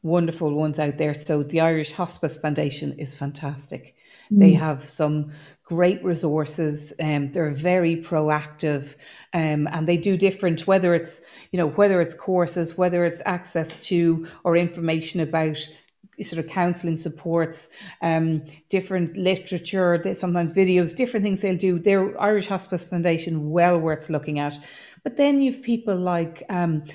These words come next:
Speaker 1: Liz Gleason from the Shapes of Grief podcast. Um, so she's excellent. She's a bereavement counsellor, and she does some piece around education work around grief as well.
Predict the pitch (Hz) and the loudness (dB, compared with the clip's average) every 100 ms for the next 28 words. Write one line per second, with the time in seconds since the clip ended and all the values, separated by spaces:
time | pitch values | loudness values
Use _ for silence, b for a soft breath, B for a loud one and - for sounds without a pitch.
0 | B - 190 190 - 185 185 - 175 170 | B 0 2 2 -2 -2 -2 -2 -2 -2
1 | 190 170 170 165 180 170 170 165 - 175 | -2 -2 -2 -2 -2 -2 -4 -12 -8 0
2 | 175 170 - - _ - 156 - 156 135 | 0 0 -8 -20 _ -4 -4 -4 -6 -4
3 | - - - B B B 180 165 160 151 | -6 -12 -20 B B B 0 2 2 0
4 | - 185 180 247 233 240 180 - - 165 | -4 -4 -2 -2 -2 -2 -4 -4 -4 -4
5 | 175 151 - 190 220 214 175 165 180 170 | -4 -10 -4 0 0 0 -4 -2 -2 -2
6 | - 175 170 165 B B 175 170 170 165 | 0 0 0 -4 B B -4 -4 -8 -10
7 | - - 175 190 180 170 165 160 - 175 | -10 -6 -2 -2 -2 -2 0 -2 0 0
8 | 165 - 190 196 190 202 175 170 170 170 | 0 -2 0 2 0 -2 0 0 0 0
9 | 165 160 160 175 170 165 170 170 170 | 0 0 0 0 0 -6 0 2 2